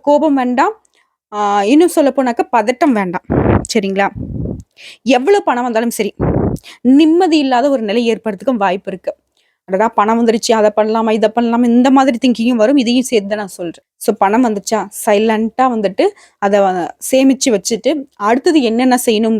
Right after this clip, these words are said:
மட்டும் யோசிங்க. அகல கால் வைக்காதீங்க. புதுசா தொழில் செய்றேன், புதுசா முதலீடு பண்றேன் அப்படின்ட்டு ரொம்ப இன்வெஸ்ட்மெண்ட் பண்ணிடாதீங்க, தயவு செய்து சொல்றேன், சரிங்களா? பின்னாடி பெரிய செலவு உங்களுக்கு வரத்துக்கு வாய்ப்பு இருக்கு. கையிருப்புல பணம் இருந்தா நம்ம சொல்லுவாங்க இல்லையா,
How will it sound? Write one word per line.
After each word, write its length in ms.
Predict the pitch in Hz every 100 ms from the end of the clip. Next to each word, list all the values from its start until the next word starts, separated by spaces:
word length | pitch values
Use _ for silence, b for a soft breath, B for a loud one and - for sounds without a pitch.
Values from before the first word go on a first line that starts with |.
| 202
மட்டும் 300 | 208 320 302 226
யோசிங்க. 320 | 208 226 277 - 196
அகல 280 | 196 285 262 208
கால் 180 | 220 220
வைக்காதீங்க. 520 | 170 - 190 185 214 b b _ -
புதுசா 320 | 254 - 294 -
தொழில் 260 | 220 247 247
செய்றேன், 260 | 220 214 214
புதுசா 220 | 233 262 247
முதலீடு 280 | 226 262 254
பண்றேன் 260 | 208 214 208
அப்படின்ட்டு 340 | 196 208 311 381 B B _ - 190
ரொம்ப 400 | 202 254 294 339 339 - _ _ _ 240
இன்வெஸ்ட்மெண்ட் 480 | 247 247 220 220 226
பண்ணிடாதீங்க, 540 | 190 202 196 180 185 180 185
தயவு 220 | 196 202 196
செய்து 180 | 202 214
சொல்றேன், 280 | 190 185 - -
சரிங்களா? 280 | 208 185 214 -
பின்னாடி 400 | 240 254 233 269 269 208
பெரிய 320 | 214 240 285 294
செலவு 320 | 202 190 208 247 302 b _
உங்களுக்கு 320 | 202 214 190
வரத்துக்கு 320 | 185 208 262 240 185
வாய்ப்பு 340 | 185 233 208 196
இருக்கு. 180 | - - _ _ _ _ _ 220
கையிருப்புல 400 | 247 302 262 254
பணம் 200 | 226 226 262
இருந்தா 160 | 247 226
நம்ம 120 | 262
சொல்லுவாங்க 300 | 277 254 247 220
இல்லையா, 200 | 226